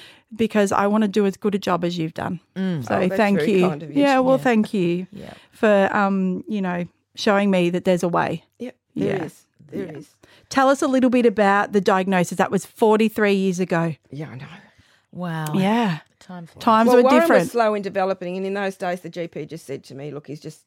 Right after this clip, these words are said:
Speaker 3: he's just slow in developing. It's okay." But then eventually, as I say, two years, nine months about, um, he sent for X-rays. So we went to this radiologist.
Speaker 1: <laughs>
Speaker 3: This is funny.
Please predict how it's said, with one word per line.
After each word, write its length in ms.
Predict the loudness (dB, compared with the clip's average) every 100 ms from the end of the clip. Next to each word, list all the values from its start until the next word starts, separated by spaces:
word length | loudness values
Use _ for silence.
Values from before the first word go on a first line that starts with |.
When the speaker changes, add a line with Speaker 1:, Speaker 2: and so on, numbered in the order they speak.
| _
Speaker 3:
he's 240 | -8 -8 -8
just 460 | -12 -14 _ _
slow 240 | -6 -2 -2
in 80 | -4
developing. 520 | -6 -6 -6 -10 -12
It's 140 | -8
okay." 460 | -6 -6 -6 -6 -6
But 160 | -6 -8
then 140 | -6
eventually, 680 | -6 -6 -8 -8 -6 -6 -12 _ _ _ _ _
as 120 | -12
I 40 | -12
say, 180 | -14 -14
two 200 | -10 -10
years, 340 | -8 -12 -18 _
nine 240 | -10 -8
months 280 | -8 -10 -12
about, 340 | -12 -10 -10 -14 _ _ _ _
um, 180 | -6 -6
he 120 | -6
sent 260 | -6 -8 -8
for 120 | -4
X-rays. 720 | -4 -6 -8 -8 -6 -12 -18 _
So 220 | _ -8
we 120 | -6 -6
went 180 | -8 -10
to 60 |
this 380 | -12 -12 -14 -20 _ _ _ _ _ _ _
radiologist. 1160 | -8 -6 -4 -6 -2 -4 -4 -12 -10 -10 -4 -4 -4
Speaker 1:
<laughs> 40 | -8 -8 -16 -16 -18 -20 _
Speaker 3:
This 160 | -14 -14
is 140 | -14
funny. 380 | -12 -12 -12